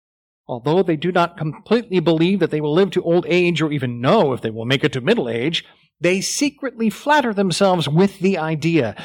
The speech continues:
They are so disposed to believe it that they act on it and take the risk. Men unreasonably believe things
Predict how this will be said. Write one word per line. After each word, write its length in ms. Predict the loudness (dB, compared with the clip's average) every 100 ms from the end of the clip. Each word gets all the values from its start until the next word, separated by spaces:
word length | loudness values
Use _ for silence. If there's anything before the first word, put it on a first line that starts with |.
| -18 -20 -4
They 180 | -2 0
are 300 | -2 -2 -6
so 500 | -4 0 2 0 -4 _
disposed 840 | -6 -6 -2 0 2 0 -2 -4
to 120 | -2
believe 360 | 0 2 2 2
it 140 | 0 -4 -20 _
that 80 | -10
they 120 | -6
act 300 | -4 -6 -2
on 140 | 0 0
it 100 | 0
and 200 | -2 -4
take 360 | -4 -6 -2
the 100 | -2
risk. 480 | -2 -2 -2 -4 -10 _ _ _ _ _ _ _ _ _ _ _ _ _
Men 400 | 0 2 4 2 2
unreasonably 1080 | 2 4 4 4 4 2 0 0 -2 -2 -6 _ _ _ _ _ _ _ 0
believe 420 | 2 2 2 -2
things 580 | -2 -2 -2 -6 -6